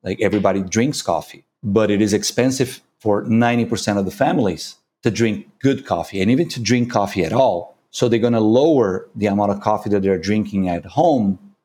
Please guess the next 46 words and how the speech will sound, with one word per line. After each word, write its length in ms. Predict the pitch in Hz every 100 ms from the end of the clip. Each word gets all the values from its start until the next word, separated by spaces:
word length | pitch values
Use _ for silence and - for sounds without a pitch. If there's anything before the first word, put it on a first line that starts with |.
| _
to 80 | 123
not 520 | 113 110 110 110 - _
spend 560 | - - 123 113 104 - _ _
money 580 | 104 127 143 117 95 - _ _
in 160 | 113 107
a 140 | 104
beverage 640 | 107 98 117 131 113 101 -
that 260 | 107 - -
it 120 | - 98
doesn't 200 | 101 98
have 160 | 98
any 300 | 95 92 90 - - - _ _
health, 520 | - 107 98 - - _ _
how 160 | 98 95
can 100 | 95
I 60 |
say, 380 | 90 - 92 95
uh, 280 | - 87 -
nutrients 840 | - 117 123 - 82 85 - - _ _ _ -
for 100 | 104
them, 340 | 98 87 98 _ _ _
instead 540 | 101 101 - 104 95 -
paying 380 | 92 87 87 - _ _
for 140 | _ 107
food. 400 | - 120 92 85 _
So 360 | - 87 87 92
in 160 | - 101
the, 80 |
in 180 | 101 -
the 80 | 104
short 300 | 101 120 117
term, 140 | 113
it's 120 | 110 95
good 160 | 123
for 80 | 123
the 60 | 107
producers. 480 | 113 101 113 101 -
In 80 |
the 80 | 101
long 220 | 98 95
term, 200 | - 92
I 60 | 90
think 220 | 87 92
it's 120 | 92
a 80 | 92
disaster 640 | 92 87 104 113 - 82